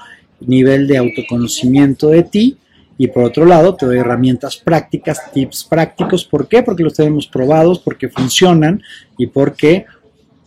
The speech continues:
sirven. ¿Y para qué me voy a quedar con ellos? Te los comparto, te los decimos para que los uses y te beneficies de ellos, ¿ok? Por eso te vas a dar cuenta que usualmente es la estructura que hay en nuestros contenidos. Hay distinciones y posteriormente hay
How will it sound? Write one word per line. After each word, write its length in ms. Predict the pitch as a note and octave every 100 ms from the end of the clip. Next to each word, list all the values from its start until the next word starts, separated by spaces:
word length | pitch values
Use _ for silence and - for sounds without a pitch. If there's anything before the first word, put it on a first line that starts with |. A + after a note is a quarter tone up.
| _ - - _ _ - - _
sirven. 420 | - C#4+ B3+ B2+ - _ _ _ _ -
¿Y 40 |
para 160 | - C3+
qué 80 | E3
me 100 | F3
voy 80 | E3+
a 80 |
quedar 220 | E3+ E3+ -
con 160 | F3
ellos? 240 | F3+ C#3 -
Te 100 | A#2
los 140 | A2+
comparto, 560 | - A#2+ B2+ - F#3 F#3+
te 80 | A#2+
los 160 | G#2+
decimos 480 | - - D#3+ F3 E3+
para 220 | - G2+
que 140 | - C3+
los 260 | B2+ - -
uses 380 | A#3 - F3+
y 80 | D3
te 120 | -
beneficies 480 | C#3 D3 F#3 E3+ E3+
de 80 | B2+
ellos, 260 | G#2 - -
¿ok? 260 | - A#3 C#4+ _ _ _ _ _
Por 140 | D3+
eso 180 | E3 E3+
te 100 | E3+
vas 100 | D3+
a 60 | D#3
dar 120 | C#3+
cuenta 280 | D#3 D3 D#3
que 100 | -
usualmente 540 | B2 D3 C#3+ C#3 B2
es 60 | C3+
la 40 |
estructura 540 | B2+ - - C3 C3+ C3+
que 100 | B2+
hay 140 | B2+
en 60 | B2+
nuestros 340 | B2 - A#2+
contenidos. 760 | - B2 B2 C3+ D3+ C#3 - - - - -
Hay 120 | A2+ A2+
distinciones 800 | B2 - F#3+ A#3 A3+ B3 -
y 60 | B2
posteriormente 840 | - - A#2+ B2+ C#3 C#3+ D3 E3
hay 220 | B2 D3+